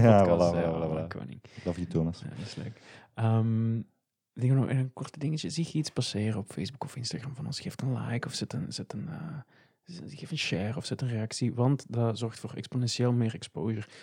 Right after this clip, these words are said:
Speaker 2: Je ziet dat, dus dat moet gewoon gebeuren. Dus ga ook, hè, Nico.
Speaker 1: Weet je wat de mindset moet zijn?
Speaker 2: Zeg het eens.
Speaker 1: Niemand geeft een fuck om wat dat jij liked.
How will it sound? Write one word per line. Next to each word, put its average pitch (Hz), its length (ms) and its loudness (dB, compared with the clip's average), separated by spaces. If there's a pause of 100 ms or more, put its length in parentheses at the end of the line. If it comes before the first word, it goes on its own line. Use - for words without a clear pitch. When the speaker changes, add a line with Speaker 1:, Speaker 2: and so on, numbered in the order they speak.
(120)
Speaker 2:
Je - 80 -4
ziet 123 120 -4
dat, 120 160 -2 (300)
dus 123 240 -8
dat 147 120 4
moet 151 140 8
gewoon 156 180 4
gebeuren. 135 440 6 (300)
Dus - 140 -6
ga 151 140 8
ook, 135 160 8
hè, 127 60 6
Nico. 123 320 6
Speaker 1:
Weet 131 200 8
je - 80 2
wat 143 100 2
de 123 60 4
mindset 107 580 8
moet 151 120 2
zijn? 156 380 2 (220)
Speaker 2:
Zeg - 180 -10
het 98 140 -10
eens. - 200 -14
Speaker 1:
Niemand 131 500 6
geeft 123 240 4
een 95 120 2
fuck - 520 0 (320)
om 95 140 0
wat 90 140 2
dat - 180 -6
jij 90 280 4
liked. 85 420 0